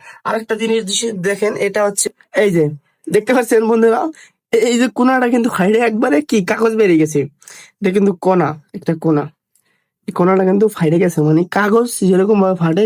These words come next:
সেরকম ভাবে। এই যে, এই যে দেখছেন এখানে একটা ভুসা ভুসি উঠে গেছে, মানে একটা কাগজের ভুসা ভুসি যেরকম না এরকম উঠে গেছে, ঠিক আছে?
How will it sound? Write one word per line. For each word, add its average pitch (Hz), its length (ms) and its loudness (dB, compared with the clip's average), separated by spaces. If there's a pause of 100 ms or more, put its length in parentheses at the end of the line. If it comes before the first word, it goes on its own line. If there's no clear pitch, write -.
সেরকম 170 420 2
ভাবে। 143 160 -2 (640)
এই 170 120 2
যে, 190 80 2 (280)
এই 190 140 2
যে 208 80 4 (300)
দেখছেন 220 280 -2
এখানে 196 180 0
একটা 196 120 0 (100)
ভুসা 180 280 2
ভুসি 185 180 0
উঠে 151 140 2
গেছে, 139 180 -4 (580)
মানে 160 180 2
একটা 175 140 -4 (120)
কাগজের 208 360 2 (340)
ভুসা 180 240 2
ভুসি 220 220 0
যেরকম 226 220 4 (100)
না 233 40 6 (180)
এরকম 180 300 2
উঠে 151 160 2
গেছে, 143 160 -4 (100)
ঠিক 220 160 2
আছে? 156 140 0